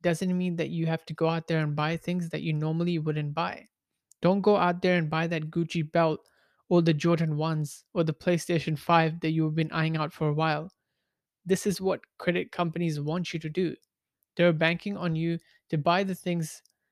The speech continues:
with the credit card that you wouldn't normally buy.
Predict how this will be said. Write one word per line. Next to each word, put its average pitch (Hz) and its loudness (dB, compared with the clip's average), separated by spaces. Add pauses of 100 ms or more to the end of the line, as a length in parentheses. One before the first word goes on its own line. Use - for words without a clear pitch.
(360)
with 185 2
the 190 4
credit 175 2
card 170 2
that 165 -2
you 170 0
wouldn't 160 0
normally 160 0
buy. 147 -6